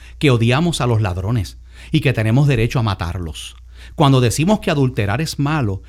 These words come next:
no quiere decir que odiamos a los adúlteros o a los mentirosos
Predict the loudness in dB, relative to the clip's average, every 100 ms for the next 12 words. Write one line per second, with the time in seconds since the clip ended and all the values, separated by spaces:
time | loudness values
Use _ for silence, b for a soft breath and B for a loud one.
0 | B 0 4 4 4 0 0 0 -2 -2
1 | -2 -2 -2 -2 -2 -2 -2 0 0 0
2 | -2 -4 -6 -10 -2 0 0 0 0 -2
3 | -2 -2 -2 -4 -6 -10